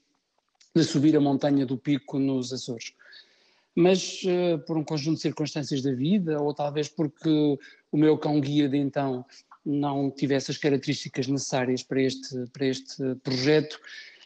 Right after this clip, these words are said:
o projeto foi sendo adiado e este ano, com a chegada do Cauê, que é o meu novo cão guia, eu decidi conversar com algumas pessoas e perceber se o projeto Subida ao Pico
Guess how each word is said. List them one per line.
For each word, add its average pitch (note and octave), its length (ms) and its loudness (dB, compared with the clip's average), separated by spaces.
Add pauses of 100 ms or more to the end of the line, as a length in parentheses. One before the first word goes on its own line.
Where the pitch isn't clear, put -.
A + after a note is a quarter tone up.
(120)
o F3 100 0
projeto D3+ 280 2
foi D#3 120 0
sendo C#3 280 2
adiado D#3 440 2 (600)
e F#3 420 4
este E3+ 300 2
ano, F#3+ 300 4
com D3+ 220 -2
a D3+ 40 0
chegada D3 420 0
do C#3 140 -4
Cauê, D3 480 0
que - 120 -12
é C#3+ 40 -6
o C3+ 80 -6
meu C#3 160 -6
novo C3+ 240 -8
cão C#3+ 200 0
guia, C#3+ 360 0 (520)
eu D#3+ 240 4
decidi D3+ 580 2
conversar C#3 500 0
com C3 140 -4
algumas C3 320 -4
pessoas E3+ 440 2
e D3 80 0
perceber C#3+ 380 0
se - 140 -6
o - 20 -8
projeto C#3 360 -4
Subida D3 520 0
ao D3 200 2
Pico E3 360 -2